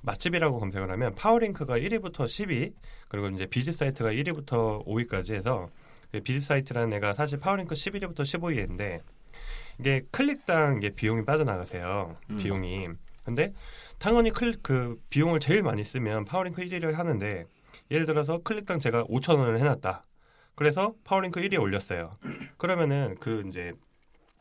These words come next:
Speaker 1: 클릭은 많이 당-, 당할 수 있겠죠.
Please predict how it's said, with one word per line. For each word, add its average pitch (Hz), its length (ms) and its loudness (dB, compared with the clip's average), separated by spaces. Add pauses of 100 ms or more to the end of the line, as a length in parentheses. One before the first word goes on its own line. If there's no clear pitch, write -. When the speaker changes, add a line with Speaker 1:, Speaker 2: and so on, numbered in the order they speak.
(1500)
Speaker 1:
클릭은 262 320 2
많이 117 220 0
당-, 101 320 -4
당할 107 260 -6
수 - 120 -12
있겠죠. 90 520 -12